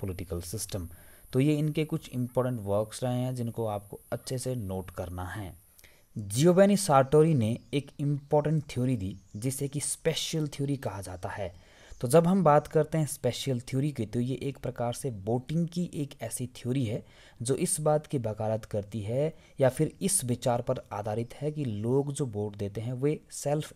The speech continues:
इंटरेस्टेड चॉइस के आधार पर वोट देते हैं, यानी कि उनकी अपनी इच्छा होती है।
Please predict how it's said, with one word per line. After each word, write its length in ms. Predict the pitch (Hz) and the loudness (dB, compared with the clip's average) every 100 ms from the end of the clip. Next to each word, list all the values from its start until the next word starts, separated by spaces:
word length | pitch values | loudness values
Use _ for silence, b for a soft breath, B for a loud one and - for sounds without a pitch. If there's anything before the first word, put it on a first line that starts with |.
| - | -4
इंटरेस्टेड 640 | 131 131 135 131 143 135 | -2 0 0 0 0 -4
चॉइस 360 | - 113 113 - | -2 -2 -2 -4
के 140 | - | -8
आधार 380 | 113 107 104 101 | -8 -6 -4 -6
पर 140 | 101 104 | -6 -8
वोट 340 | 90 98 110 | -4 -6 -2
देते 260 | 120 - 127 | -4 -2 -2
हैं, 160 | 185 B B B B 135 | -2 B B B B 2
यानी 240 | 139 160 | 4 4
कि 120 | 160 | 2
उनकी 240 | 151 139 139 | 0 2 -2
अपनी 260 | 135 127 | 0 -2
इच्छा 280 | 117 - 135 | -2 -2 -2
होती 280 | 127 135 143 | 0 0 0
है। 160 | 147 | 0